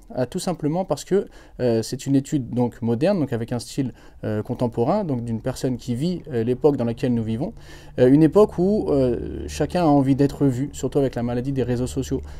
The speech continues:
Chacun a envie qu'on l'on parle de lui, chacun pense qu'il a mieux compris,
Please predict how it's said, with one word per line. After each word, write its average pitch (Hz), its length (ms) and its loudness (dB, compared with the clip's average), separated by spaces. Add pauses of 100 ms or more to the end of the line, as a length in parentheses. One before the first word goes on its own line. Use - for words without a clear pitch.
(120)
Chacun 143 300 2
a - 20 6
envie 147 220 4
qu'on 143 120 2
l'on 127 140 2
parle 156 260 4
de 151 80 4
lui, 147 280 2 (180)
chacun 175 340 0
pense 185 240 0
qu'il 143 180 0
a 139 60 4
mieux 147 240 6
compris, 175 520 -2